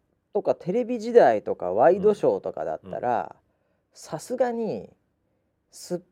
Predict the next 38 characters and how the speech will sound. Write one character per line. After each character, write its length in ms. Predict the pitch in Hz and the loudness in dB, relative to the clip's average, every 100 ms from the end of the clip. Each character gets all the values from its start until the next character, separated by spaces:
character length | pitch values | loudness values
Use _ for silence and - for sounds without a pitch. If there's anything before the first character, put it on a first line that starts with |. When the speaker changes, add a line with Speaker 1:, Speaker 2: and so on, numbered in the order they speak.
| _ - | _ -4
Speaker 1:
ぴ 160 | 220 | -2
ん 200 | 214 208 | 0 2
で 380 | 202 202 196 - _ _ _ _ _ _ _ _ | 4 6 4 2 _ _ _ _ _ _ _ _
歓 300 | - 196 175 | -4 0 0
喜 180 | 151 104 | -2 -8
み 120 | 110 | -6
た 180 | 113 107 | -2 0
い 60 | 101 | 0
な 340 | 98 85 82 _ 80 120 | -6 -6 -10 _ -20 -8
ニ 200 | 147 165 | -2 0
ュ 60 | 147 | 0
ー 40 | |
ス 180 | - - | -2 -12
入 180 | - 170 | -4 -2
っ 40 | |
て 120 | - | -2
こ 120 | 110 | -2
な 80 | 104 | -4
い 60 | 92 | -6
と 80 | 87 | -10
思 100 | 85 | -14
う 40 | |
ん 20 | |
で 60 | - | -16
す 80 | 101 | -16
よ。 140 | - _ | -16 _
Speaker 2:
う 40 | |
ん。 20 | 98 | -14
う 40 | |
ん、 40 | |
う 20 | 90 | -14
ん、 40 | |
う 20 | |
ん。 200 | 85 78 73 _ _ _ _ _ _ - | -18 -20 _ _ _ _ _ _ _ -4
Speaker 1:
で 100 | 156 | 2
も 340 | 131 113 - _ - | 2 2 -4 _ -4
ネ 200 | 139 | 6
ッ 80 | 170 | 6